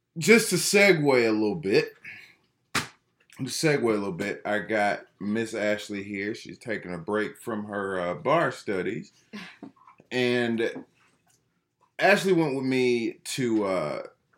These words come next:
Tennessee to go, uh, meet John Blake and Lele. And before I get into my whole rant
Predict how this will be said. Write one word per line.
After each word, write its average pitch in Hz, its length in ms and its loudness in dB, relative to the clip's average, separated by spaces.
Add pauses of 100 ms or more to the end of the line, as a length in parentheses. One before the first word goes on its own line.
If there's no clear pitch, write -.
(240)
Tennessee 110 920 -4
to - 140 -8
go, 95 360 -2
uh, 85 280 -6
meet 92 400 -6 (120)
John 92 380 -6
Blake 85 340 -8 (180)
and 85 500 -8 (120)
Lele. 90 720 -4 (720)
And 95 600 -6
before 107 480 -4
I 101 140 0
get 101 220 -4
into 87 120 -6
my 90 320 0
whole 92 420 -4
rant 87 280 -4